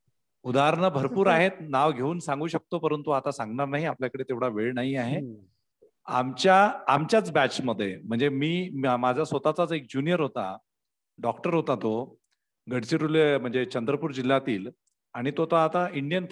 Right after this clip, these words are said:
Speaker 1: फॉरेन सर्व्हिसेस मध्ये आहे. त्याचे वडील मजूर होते आणि त्यांनी ठरवलं होतं की मला फॉरेन सर्व्हिसेस मध्येच जायचं आहे. तो माझा junior यासाठी होता कारण माझ्यापेक्षा late तयारी केली, नंतर माझा room पार्टनरही राहिला तो,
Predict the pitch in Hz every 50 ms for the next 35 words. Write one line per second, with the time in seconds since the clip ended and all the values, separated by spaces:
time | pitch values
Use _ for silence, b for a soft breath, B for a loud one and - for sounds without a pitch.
0 | - - 135 151 175 - - 170 160 160 170 156 180 165 147 - 143 127 127 120
1 | 101 90 90 101 127 160 175 - - 127 - 151 147 156 147 170 170 170 160 117
2 | 113 120 117 147 175 160 127 - - 107 101 123 - - _ _ _ _ _ _
3 | _ _ _ _ _ _ _ _ _ _ - 135 131 139 165 185 202 208 196 -
4 | - - - _ - 127 135 165 170 170 151 151 170 190 196 208 208 202 196 196
5 | 165 120 95 - - - - _ 147 143 156 160 165 - 151 135 135 160 165 -
6 | 165 151 151 165 156 185 175 165 - 170 170 196 175 147 139 120 107 - 120 101
7 | 87 87 - _ _ _ _ _ _ _ _ - 147 151 151 156 180 170 143 160
8 | 170 185 190 185 175 170 160 185 185 190 202 196 175 - 190 185 175 165 175 180
9 | 170 151 139 156 160 175 160 - 180 165 156 160 160 - - 160 156 165 170 165
10 | 165 139 139 147 165 214 - _ - 127 127 131 120 147 151 143 139 135 147 139
11 | 143 131 127 139 139 131 143 151 156 180 180 175 160 120 110 107 104 95 120 127
12 | 165